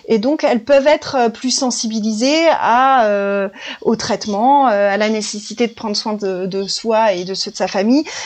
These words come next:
Et donc, effectivement, les, les femmes, euh, prennent, euh, plus de médicaments. Euh,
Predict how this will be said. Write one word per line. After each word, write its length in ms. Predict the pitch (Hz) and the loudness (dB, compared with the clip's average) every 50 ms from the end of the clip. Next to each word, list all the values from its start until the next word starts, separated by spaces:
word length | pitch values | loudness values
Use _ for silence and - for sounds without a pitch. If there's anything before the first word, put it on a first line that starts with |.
| 285 226 - | -12 -6 -2
Et 120 | - 202 | 0 0
donc, 360 | 190 196 262 311 349 - - - - | 2 2 2 2 2 0 -2 0 0
effectivement, 560 | 240 220 226 240 208 - - 220 233 262 302 | 0 0 0 -2 -2 -2 -2 0 2 2 4
les, 180 | 320 262 226 - | 4 2 2 0
les 220 | - 208 214 214 | 0 -2 -2 -2
femmes, 360 | 214 - - 277 277 320 311 | -2 0 2 2 4 4 2
euh, 400 | 269 226 208 196 196 196 185 160 | 2 2 2 2 2 2 2 0
prennent, 400 | - - - - 254 269 277 262 | -2 -4 -2 0 2 2 4 4
euh, 180 | 233 214 208 202 | 2 2 0 -2
plus 240 | 208 - - 240 220 | -2 -4 -6 -4 -2
de 80 | 220 240 | 0 0
médicaments. 600 | 233 226 214 196 202 - 233 214 202 196 190 - - - - - - - - - - - | 0 0 -2 -4 -6 -4 -4 -4 -4 -4 -6 -10 -14 -20 -18 -18 -16 -18 -18 -16 -10 -6
Euh, 360 | - 202 196 196 196 196 196 | -2 0 0 2 0 0 -2